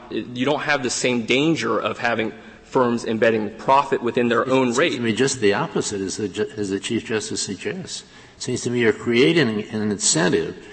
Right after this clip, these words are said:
Speaker 2: for the firms to, to charge as much as they can, I mean, un-, under market rates, for everything other the time of the, of the, the time of the lawyer himself.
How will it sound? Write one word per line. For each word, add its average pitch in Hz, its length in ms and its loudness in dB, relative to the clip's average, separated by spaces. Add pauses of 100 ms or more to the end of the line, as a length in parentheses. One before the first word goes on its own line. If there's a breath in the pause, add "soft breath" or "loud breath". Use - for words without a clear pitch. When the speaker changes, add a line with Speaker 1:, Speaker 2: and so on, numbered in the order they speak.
(240 loud breath)
Speaker 2:
for 110 240 -2
the 104 100 4
firms 110 600 0
to, 101 220 -4 (680 loud breath)
to 104 220 -2 (360)
charge 123 320 2
as 95 120 2
much 113 280 0
as 101 100 -2
they 101 140 2
can, 113 240 -4
I - 20 0
mean, 101 220 2
un-, 104 340 -2
under 101 180 0
market 98 380 0
rates, 110 380 0 (220 loud breath)
for 107 120 -4
everything 123 520 2
other 107 260 0
the 95 120 0
time 104 320 0
of 98 120 -2
the, 98 80 -2
of 95 340 -8
the, 98 80 -10
the 95 360 -10
time 104 280 -2
of 101 60 -2
the 98 80 -4
lawyer 101 260 -2
himself. 107 500 -6